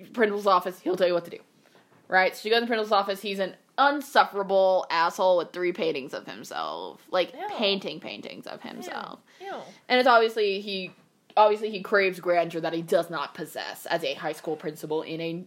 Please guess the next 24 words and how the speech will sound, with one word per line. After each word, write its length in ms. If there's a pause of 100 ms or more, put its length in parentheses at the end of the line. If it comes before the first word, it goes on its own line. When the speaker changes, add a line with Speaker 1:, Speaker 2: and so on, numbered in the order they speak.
Speaker 1:
nothing 320
town 260
that's 180
been 180
<laughs> 40
cursed. 760 (420)
So, 300
whatever. 320 (720)
Speaker 2:
It's 180
been 260
cursed. 480
Speaker 1:
So, 400
and 360 (560)
apparently, 640 (720)
Missus 300
McEl-, 400
McElroy 720 (180)
was 180
in 200
his 160
office 300
the 80
day 160
before 500